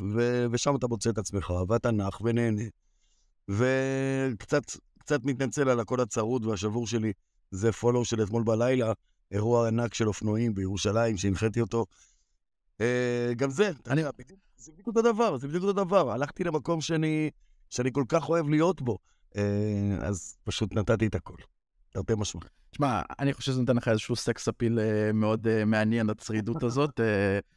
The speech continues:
Speaker 1: <laughs>
Speaker 2: אתה יודע, זכר לאותו פרק, אה, נפלא בחברים.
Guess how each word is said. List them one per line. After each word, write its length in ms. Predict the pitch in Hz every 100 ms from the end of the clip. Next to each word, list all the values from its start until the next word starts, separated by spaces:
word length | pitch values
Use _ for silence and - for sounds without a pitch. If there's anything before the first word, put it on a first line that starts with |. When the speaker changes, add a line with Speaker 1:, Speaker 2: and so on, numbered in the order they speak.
| -
Speaker 1:
<laughs> 60 |
Speaker 2:
אתה 140 | 127 123
יודע, 140 | 120
זכר 300 | 123 120 117
לאותו 220 | 117 120
פרק, 300 | 113 120 113
אה, 280 | 117 113 107
נפלא 260 | 110 110 120
בחברים. 540 | 113 - 107 123 220